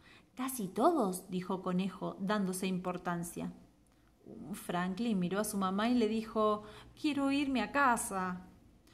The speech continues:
"No, no, vendremos a buscarte cuando salgas de la escuela y nos contarás todo lo que hiciste hoy", le dijo su mamá. Cuando el micro llegó,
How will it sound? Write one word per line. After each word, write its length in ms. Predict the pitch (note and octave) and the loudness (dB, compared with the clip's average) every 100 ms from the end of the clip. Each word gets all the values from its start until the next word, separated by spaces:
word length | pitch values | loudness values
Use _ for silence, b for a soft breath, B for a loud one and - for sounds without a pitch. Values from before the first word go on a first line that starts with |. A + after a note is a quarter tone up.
| b b | b b
"No, 180 | A#3 | -2
no, 480 | E4+ F#3+ F#3+ B3+ D4 | 0 2 2 2 2
vendremos 500 | F3+ F3 F3+ C#4 F#4 | 0 0 0 -2 0
a 60 | C4 | 2
buscarte 480 | G#3 - C4+ - F#4+ | 0 2 0 2 0
cuando 240 | C4 A#3 | 2 2
salgas 380 | A3+ C#4+ D#4+ C4+ | 0 -2 -2 0
de 80 | B3+ | 0
la 100 | A3+ | -2
escuela 500 | - G4+ C4 F#3+ F#3 - | -2 0 0 -2 -6 -2
y 80 | G#3 | -2
nos 140 | G3+ | 0
contarás 580 | G#3 F#3 F3+ G#3+ E4 - B B - | -2 -2 2 2 2 0 B B -8
todo 220 | F4+ G#4 | -2 0
lo 100 | F4 C4+ | 0 0
que 80 | A3 | -2
hiciste 480 | - C4 B3+ G#3 F#3+ | 0 -2 -2 -2 0
hoy", 320 | F3+ F3 F3 - _ _ _ _ | 0 -2 -4 -14 _ _ _ _
le 160 | B3 G#3 | -6 -4
dijo 320 | F#3+ F#3+ G3+ | -2 -4 -4
su 140 | F#3+ F#3 | -4 0
mamá. 420 | F3+ F3+ F3 F3 - - - _ - _ _ _ - _ _ _ _ _ _ _ _ _ _ _ _ B B B B B | 2 2 0 -4 -14 -20 -20 _ -20 _ _ _ -20 _ _ _ _ _ _ _ _ _ _ _ _ B B B B B
Cuando 220 | D#4 A3+ | 6 6
el 80 | G#3 | 6
micro 300 | A3+ A#3+ A3+ | 6 4 2
llegó, 500 | - F#3 A#3 E4 | 0 2 2 0